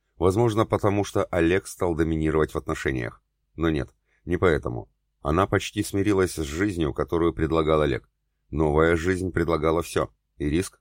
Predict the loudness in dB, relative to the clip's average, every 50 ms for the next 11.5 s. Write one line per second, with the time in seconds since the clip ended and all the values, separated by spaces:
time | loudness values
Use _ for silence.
0 | _ -8 -4 -2 -2 -2 -2 -4 -2 -2 -2 -2 0 0 2 2 2 0 -2 -6
1 | -8 -6 -2 0 0 0 0 -4 -6 -8 _ _ _ _ _ _ _ _ _ _
2 | _ _ _ _ -8 -8 -8 -6 -4 0 2 2 4 4 2 4 4 2 4 2
3 | 0 0 0 -4 -2 -2 -4 -4 -4 -2 -2 0 2 2 2 0 0 0 -2 -2
4 | -2 -2 -2 0 0 0 0 0 0 0 -2 -4 -6 _ _ _ _ _ -8 0
5 | 2 2 2 2 2 2 2 2 2 2 2 2 2 0 -2 -2 0 0 0 -2
6 | 0 0 0 0 2 0 0 0 0 0 0 0 0 2 2 0 0 0 -4 -6
7 | 0 2 2 0 0 -2 -2 -2 -2 -2 -4 _ _ _ _ _ -2 0 2 4
8 | 4 4 2 2 2 2 2 2 2 2 2 2 2 2 0 -2 -2 0 0 2
9 | 2 2 2 0 0 2 2 2 2 0 -2 -8 _ _ _ _ 0 2 4 4
10 | 4 4 2 2 0 0 -2 -4 -4 -4 -2 -2 0 0 0 0 -2 -4 -2 -2
11 | 0 0 2 2 0 0 -2 -4 -6 -8